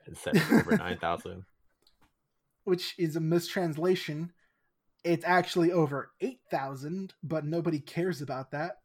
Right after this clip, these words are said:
Speaker 2: Someone
Speaker 1: Yeah, the
Speaker 2: just called
Speaker 1: meme,
Speaker 2: me nerd.
Speaker 1: the meme, the meme is done. It's too late to go back.
Speaker 2: The meme is done. I love how at some point Sadie is like,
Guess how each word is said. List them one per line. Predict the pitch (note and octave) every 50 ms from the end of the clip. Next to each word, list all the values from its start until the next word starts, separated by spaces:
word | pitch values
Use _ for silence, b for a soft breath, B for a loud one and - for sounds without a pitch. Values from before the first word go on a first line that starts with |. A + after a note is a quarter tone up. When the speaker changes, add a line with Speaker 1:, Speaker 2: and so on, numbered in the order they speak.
| _ - D3+
Speaker 2:
Someone | C#3+ - - - D#3 D#3 D#3 D3+
Speaker 1:
Yeah, | C#3+
the | -
Speaker 2:
just | - F#2 G2+
called | G#2 D#3 D3+ C#3 D3
Speaker 1:
meme, | D3 C#3 C#3 C#3
Speaker 2:
me | D3
nerd. | C#3+ C#3 C3+ C#3 C#3+ - _ _ _ _ _ _ _ _ - D#3 - _
Speaker 1:
the | A2+ G#2+
meme, | G#2 G#2 G#2 G#2 G#2 G#2 G#2 G#2 G#2+ - _
the | - G#2+ G2+
meme | G2 G2+ G#2 G2+ G2+
is | G2 -
done. | - G2 F#2 F#2 F#2 F#2 G2 - _ _ _ _ _ _ _ _ _ _ _ _ _ _ _ _ _ _ _ _ _ _ _ _
It's | - A#2 -
too | - A#2+
late | G#2 G2 F2+ -
to | -
go | - G#2 F#2
back. | G2+ F#2 E2 - _ - - - _ _ _ _ _ _ _ _ _ _ _ _ _ _ _ _ _ _ _ _ - -
Speaker 2:
The | D#3
meme | D3 D3+ D#3 E3 F3 F3 E3+ E3+ F3 - _ _ _
is | D3 D3 D#3 D3+ C#3+ C#3+ - _ C#3 B2+ - _ _
done. | B2+ G#2+ F2 E2 E3+ - G2+ - _ b b b b b
I | - E3+
love | F3+ D4 - D#4+ -
how | A#3 G#3+ G3 F#3+
at | F3 F3 E3+
some | - - F3+ F3 F3
point | D#3 D#3+ E3 E3 E3 E3 -
Sadie | - - - E3+ E3 E3 F3 F3
is | E3 D3 C#3+
like, | D#3 D3+ D3+ D3+ D3+ C#3+ -